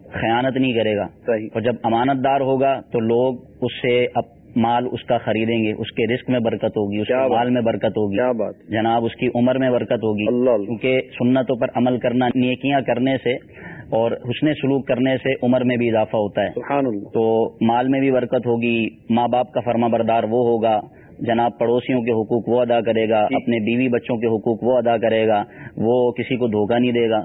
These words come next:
Speaker 1: کسی سے فریب نہیں کرے گا، کسی کا دل نہیں دکھائے گا،
Speaker 2: صحیح۔
Speaker 1: وہ رشوت سے دور ہوگا، سود خوری سے دور ہوگا،
Speaker 2: جی۔
Speaker 1: رزق حرام سے دور ہوگا، رزق حلال کی تگ و دو کرے گا۔
Speaker 2: ٹھیک ہے۔
Speaker 1: بہت سارے فوائد ہیں۔ المختصر یہ،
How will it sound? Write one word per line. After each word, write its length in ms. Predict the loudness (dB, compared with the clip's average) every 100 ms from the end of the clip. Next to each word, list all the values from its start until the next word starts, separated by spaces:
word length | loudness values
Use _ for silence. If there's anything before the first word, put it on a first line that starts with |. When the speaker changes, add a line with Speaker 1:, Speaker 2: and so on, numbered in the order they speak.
| -6 -18 -8
Speaker 1:
کسی 260 | -4 -2
سے 140 | -2 0
فریب 280 | 2 2 2
نہیں 140 | 2
کرے 260 | 2 2 2
گا، 180 | 2 0 -4
کسی 200 | -6 -2
کا 100 | 0
دل 180 | 0 0
نہیں 160 | 2 2
دکھائے 400 | 0 0 2 2
گا، 140 | 0 -4 -2
Speaker 2:
صحیح۔ 260 | 0 0 0
Speaker 1:
وہ 180 | 0 0
رشوت 320 | 0 -2 -2
سے 120 | 0
دور 220 | 0 2
ہوگا، 360 | 2 2 2 2
سود 320 | 0 0 0
خوری 300 | 0 0 2
سے 120 | 0
دور 200 | 0 2
ہوگا، 340 | 2 2 2 2
Speaker 2:
جی۔ 80 | -2
Speaker 1:
رزق 180 | -2 -2 0
حرام 240 | 0 0
سے 120 | 0 0
دور 200 | 0 2
ہوگا، 280 | 2 2
رزق 220 | 0 0 -2 0
حلال 220 | 0 0
کی 120 | -2
تگ 160 | -4 -2
و 120 | 0
دو 160 | 2 2
کرے 260 | 2 2
گا۔ 140 | 2 -2 -2
Speaker 2:
ٹھیک 220 | -6 -6
ہے۔ 80 | -4
Speaker 1:
بہت 280 | -2 0 -2
سارے 280 | -2 0 0 0
فوائد 380 | 0 2 2 0
ہیں۔ 160 | 0 0
المختصر 600 | 0 0 0 -2 0 0
یہ، 200 | 2 2